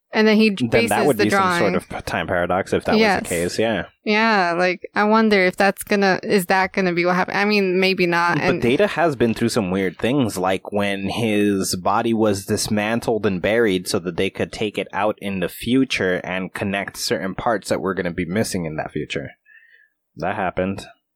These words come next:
Speaker 1: Yeah, a lot of weird pa-, um, time stuff happens in that show, but I'm wondering if maybe that that's something that's gonna be
Speaker 2: Oh, I have no
Speaker 1: in
Speaker 2: idea
Speaker 1: the
Speaker 2: if that's
Speaker 1: show.
Speaker 2: gonna happen in the show. But I do know that the strangest one is the one with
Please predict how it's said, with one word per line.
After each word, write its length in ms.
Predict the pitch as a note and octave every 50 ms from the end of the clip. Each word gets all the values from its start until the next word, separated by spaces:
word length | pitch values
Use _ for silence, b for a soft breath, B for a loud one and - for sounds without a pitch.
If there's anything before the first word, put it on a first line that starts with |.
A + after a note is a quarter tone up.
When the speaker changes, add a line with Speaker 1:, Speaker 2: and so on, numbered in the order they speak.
| _ _ -
Speaker 1:
Yeah, 380 | - G3 F#3+ F#3 F#3 F#3 F#3 - - -
a 80 | - G#3
lot 200 | A3 A#3 A3+ G#3
of 100 | F#3+ F#3
weird 320 | F#3 F#3 F3+ F3+ E3+ -
pa-, 200 | - - G3+ - - _ _ -
um, 260 | G3+ G3 F#3 F3+ F3+
time 400 | - - G3+ F#3+ F#3+ F#3+ G3 F#3+
stuff 300 | - - F#3 F3 F3 -
happens 400 | - F#3+ F#3 - - G3 F#3 F3+
in 80 | F3+
that 160 | F3 E3+ F3+ -
show, 180 | - G3 F#3
but 240 | F3 - F3+ F3 -
I'm 160 | G3 G3+ G3+ -
wondering 580 | A3 A3+ A3 A#3 B3+ B3+ B3 A#3 A3 G3+ F#3+ F3+ _ -
if 240 | A3+ A#3 A#3 A3 - -
maybe 500 | G#3 G3+ G3+ G3+ G3+ G3 F#3 F#3 F3+ F3
that 240 | F3+ F3+ F#3 -
that's 480 | - G3 F#3+ F#3 - - - - - - b b b b b b b b
something 340 | - - G#3+ G3 G3 G3+
that's 180 | G3 F#3 F#3 F3+
gonna 220 | - G3 F#3 F3
be 380 | E3+ F3+ F3 F3 E3+ - G#3+ _ b b b b b
Speaker 2:
Oh, 80 | - A2+
I 100 | G2 F2
have 160 | - - - -
no 80 | F#3
Speaker 1:
in 60 | F#3+ F3+
Speaker 2:
idea 20 |
Speaker 1:
the 100 | F3 F3+
Speaker 2:
if 60 | F3 -
that's 180 | G3 F#3 F3+
Speaker 1:
show. 60 | F3+
Speaker 2:
gonna 160 | F3+ F#3 - E3+
happen 260 | F#3 - - - E2+
in 100 | D#2+ D#2+
the 80 | D#2 D#2+
show. 320 | - - G2+ D2 B1+ - - - F#2+ A2+
But 140 | A2+ A#2 A2+
I 60 | A2+
do 220 | A2+ C#3 C#3 D3+
know 420 | D3+ D3 D3 D3+ C#3+ C#3+ C#3 C#3 B2+
that 360 | A2+ B2+ B2+ A#2+ A#2 G2+ -
the 160 | - A#2 G#2+
strangest 540 | - - - D3 C#3+ C#3+ C#3 A#2+ A2+ - -
one 260 | A2+ A2 A2 G#2+ G#2+
is 340 | G2+ F#2 A2+ G#2+ G2 F#2 F#2+
the 120 | G#2 G2+
one 460 | F#2+ F#2 G#2+ A2+ A2+ A2+ A2 G#2+ G2
with 280 | F#2 F#2+ A2+ A2 G2+ -